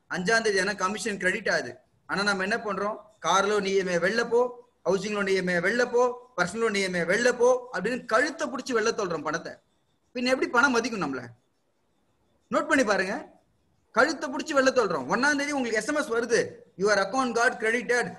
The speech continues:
அறுபத்தெட்டாயிரம் ரூபாய், எண்பத்தெட்டாயிரம் ரூபான்னு credit வருது. ஆனா என்ன பண்றோம்? car loan இ எம் ஐக்கு ஒதுக்கு, ஹவுசிங் லோன் இ எம் ஐ ஒதுக்கு, "வெளில போ, வெளில போ, வெளில போ." நான் பணம் எப்படின்னு பேச மதிக்கும்?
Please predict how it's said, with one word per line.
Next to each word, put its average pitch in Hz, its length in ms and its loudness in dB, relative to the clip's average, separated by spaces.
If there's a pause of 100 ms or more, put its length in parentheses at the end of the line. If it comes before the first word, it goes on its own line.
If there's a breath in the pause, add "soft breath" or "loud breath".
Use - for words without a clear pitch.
அறுபத்தெட்டாயிரம் 214 600 4
ரூபாய், 214 240 2
எண்பத்தெட்டாயிரம் 202 560 0
ரூபான்னு 254 160 2
credit 220 280 -2
வருது. 202 600 -2 (280)
ஆனா 226 160 -2
என்ன 240 200 2
பண்றோம்? 196 500 0 (320)
car 196 240 4
loan 220 140 2
இ 208 100 0
எம் 214 120 4
ஐக்கு 214 140 -2
ஒதுக்கு, 262 520 0 (260)
ஹவுசிங் 220 220 2
லோன் 233 120 0
இ 208 80 0
எம் 196 120 4
ஐ 196 80 0
ஒதுக்கு, 262 540 -2 (880)
"வெளில 254 280 4
போ, 240 200 4
வெளில 269 320 6
போ, 233 240 4
வெளில 254 200 2
போ." 247 120 2
நான் 208 260 -4
பணம் 277 280 0
எப்படின்னு 233 340 0
பேச 156 260 -4
மதிக்கும்? 147 640 -8